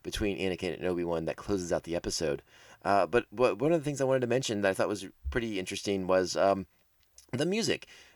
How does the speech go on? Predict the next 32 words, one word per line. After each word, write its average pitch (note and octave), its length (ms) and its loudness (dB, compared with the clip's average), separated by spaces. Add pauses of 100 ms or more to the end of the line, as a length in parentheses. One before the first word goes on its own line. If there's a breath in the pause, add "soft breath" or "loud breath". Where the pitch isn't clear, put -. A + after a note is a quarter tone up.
in, B2 340 2
in, A#2 360 0
in A2+ 180 0
this, G#2+ 260 -2
this G2 340 -2
hideout G#2+ 440 8 (180)
for, F#2+ 260 0
for G2 160 -4
the, F2+ 180 -2 (100)
for - 120 -8
the F#2 80 0
Weequ-, F#2+ 500 -2
Weequ-, - 400 -12 (140)
the G2+ 120 -4
Weequayan G#2 560 2
pirates. F#2 520 2
My F#2+ 160 -2
goodness, F2+ 400 -2 (460 loud breath)
uh, F#2+ 160 -4
and, F2+ 180 -4
and F#2 160 -2
Hondo F#2+ 280 0
Ohnaka E2 380 0
and, D#2 140 -6
and E2 260 -4
his, D#2 160 -6
and D#2+ 140 -6
his, D2+ 160 -6
and E2 180 -8
his, E2 160 -6 (180)
and D#2 120 -8
his D2+ 240 -10